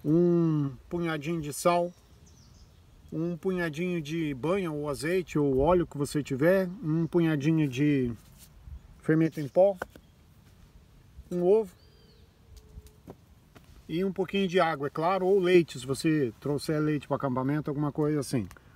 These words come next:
Sove essa massa aí até a sujeira da tua mão passar toda pra massa.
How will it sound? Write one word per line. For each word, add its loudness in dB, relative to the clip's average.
Sove 4
essa -2
massa 2
aí 6
até 2
a 4
sujeira 2
da 2
tua 0
mão 0
passar -2
toda 0
pra -4
massa. 0